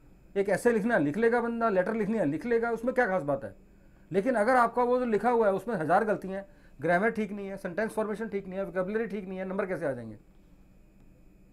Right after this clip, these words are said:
तो आप अपना base बनाओ। अभी पहले बेस की बात कर रहा हूँ मैं, जो ये आपको मैं सजेशन दे रहा हूँ, ये आपका base बिल्डिंग है कि आपकी लैंग्वेज की क्वालिटी अच्छी हो। बाकी जो syllabus है, जो paper में आता है,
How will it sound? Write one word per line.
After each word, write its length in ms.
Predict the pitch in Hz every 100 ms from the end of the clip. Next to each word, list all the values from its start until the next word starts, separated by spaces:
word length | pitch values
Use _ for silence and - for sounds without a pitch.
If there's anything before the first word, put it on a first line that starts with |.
| - - - -
तो 60 | -
आप 260 | 214 220 226
अपना 180 | 247
base 260 | 202 190 214
बनाओ। 300 | 220 214 214
अभी 140 | 196
पहले 280 | 208 185 180
बेस 280 | 123 180 208
की 120 | 220
बात 240 | 185 202 196
कर 80 | 190
रहा 80 |
हूँ 80 | 220
मैं, 140 | 202 151
जो 100 | 190
ये 100 | 214
आपको 240 | 202 220
मैं 300 | 208 208 -
सजेशन 320 | - 175 208
दे 100 | 196
रहा 100 | 208
हूँ, 100 | 254 - - 185
ये 60 |
आपका 220 | 190 196
base 260 | 165 180 208
बिल्डिंग 300 | 180 175 143
है 80 | 139
कि 100 | 208
आपकी 260 | 185 180
लैंग्वेज 360 | 214 156 160 190
की 80 | 220
क्वालिटी 320 | 185 175 180
अच्छी 220 | 151 -
हो। 140 | 113 95 - - - _ - - -
बाकी 300 | 156 175 262
जो 100 | 262
syllabus 400 | 202 190 247 254
है, 100 | 254
जो 100 | 247
paper 240 | 226 202
में 120 | 240 247
आता 220 | 226 240
है, 180 | 202